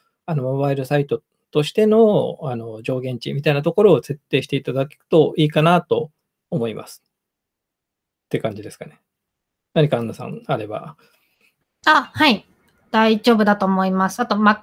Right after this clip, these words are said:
Speaker 2: クスウィドスはどのような役割をしているのでしょうかっていう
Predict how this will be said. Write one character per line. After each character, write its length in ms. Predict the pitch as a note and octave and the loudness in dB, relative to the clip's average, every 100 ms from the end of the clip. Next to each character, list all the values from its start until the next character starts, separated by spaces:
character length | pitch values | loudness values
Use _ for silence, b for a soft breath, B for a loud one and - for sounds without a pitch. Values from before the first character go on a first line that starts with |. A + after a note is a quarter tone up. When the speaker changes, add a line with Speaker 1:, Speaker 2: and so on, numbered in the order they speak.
| - | -8
Speaker 2:
ク 80 | - | -8
ス 140 | - | 0
ウ 40 | |
ィ 140 | F4 E4 | 0 0
ド 60 | |
ス 120 | E4 A3 | 0 0
は 100 | G3 | 2
ど 120 | G#3 | 2
の 140 | C4 | 4
よ 60 | G#3+ | 4
う 40 | |
な 100 | F#3 | 2
役 260 | E3+ F3 G#3 | -4 -2 0
割 180 | G3+ F3+ | 2 0
を 80 | |
し 100 | D#3+ | -8
て 120 | - F#3+ | -6 -4
い 100 | F#3+ | -2
る 100 | F#3+ | -2
の 140 | F3+ | -4
で 160 | F#3 F3+ | -6 -6
し 120 | - | -4
ょ 60 | F3+ | -6
う 40 | |
か 240 | - D#3 - _ | -6 -12 -14 _
っ 40 | _ | _
て 120 | G3 | -2
い 160 | F3+ | -2
う 100 | F#3 | -4